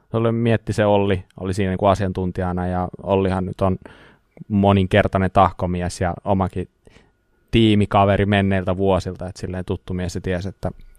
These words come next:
osaa kyllä, osaa kyllä niinku antaa asiantuntevaa kommentointia, ja se oli oikein viihdyttävä seurata. Ja se, pienen niinku oma lisähöysteensä siinä antoi se, että toi Sini Alusniemi, joka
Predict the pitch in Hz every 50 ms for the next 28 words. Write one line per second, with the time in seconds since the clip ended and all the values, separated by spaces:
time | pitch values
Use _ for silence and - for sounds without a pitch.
0 | - - 98 - 101 95 92 90 98 98 95 - - - - - - - - -
1 | - - - - 104 104 110 104 95 113 107 107 101 101 104 98 95 101 107 104
2 | - 104 104 104 98 107 104 95 - 95 92 87 98 98 98 95 - _ _ _
3 | _ _ _ _ - - - 120 117 110 104 104 104 98 90 95 95 95 95 -
4 | 95 98 98 95 - 135 135 151 175 202 185 - 160 135 143 156 160 135 113 98
5 | - - - 92 87 - 113 110 101 95 87 87 - - 90 85 - _ _ _
6 | _ _ _ _ _ _ _ _ _ _ _ - - - 123 107 107 104 104 104
7 | - - - - - 160 151 - - - 147 - 170 151 147 143 135 127 123 -
8 | 143 147 127 113 120 - 139 139 139 - 120 101 104 110 117 113 101 - - 98
9 | 92 101 98 - - 104 98 113 117 110 104 101 90 98 - - 110 104 98 92
10 | 90 _ _ - 95 87 - - - - - - _ _ _ _ _ - - 98
11 | 98 95 92 95 95 - - 147 139 131 123 127 131 123 107 - 107 101 98 98
12 | 95 92 92 - - 98 95 95 -